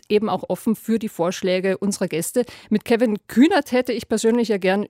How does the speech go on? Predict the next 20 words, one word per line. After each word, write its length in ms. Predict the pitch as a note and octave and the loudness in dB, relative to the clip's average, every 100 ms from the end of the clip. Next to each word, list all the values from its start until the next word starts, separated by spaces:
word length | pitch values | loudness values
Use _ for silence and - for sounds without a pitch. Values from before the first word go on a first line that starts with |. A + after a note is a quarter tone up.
| _ | _
über 480 | G#3 F#3+ F#3 E3+ - - | -4 0 2 2 -2 -10
Songs 480 | F#3 F#3+ F#3+ - - | -4 -2 -2 -6 -6
zum 160 | F#3+ - | -6 -2
Thema 260 | F3+ E3+ | -2 -2
Coming 360 | - F#3+ F#3+ F#3+ | -2 -2 -2 -4
Out 240 | D#3+ E3+ | -4 -4
gesprochen 460 | - - - G#3+ G#3+ - | -4 -6 -2 -2 -2 0
oder 220 | A3 A3+ | 2 2
übers 260 | - F#3+ - - | 0 -4 -4 -4
Joggen, 440 | F#3 - C#4 A3+ | -4 -2 -2 2
weil 200 | F3+ F3 | 0 0
er 120 | G3 F#3+ | 0 0
das 180 | A#3 | 0
gerne 200 | A#3 A3 | -2 -2
macht, 220 | A3 A3 - | -2 -4 -6
weil 100 | G3+ | -6
ich 100 | G3+ | -6
das 160 | A3+ | -8
gerne 200 | G#3 F#3 | -6 -4
mache. 300 | E3 F3+ B3 | -2 -2 -6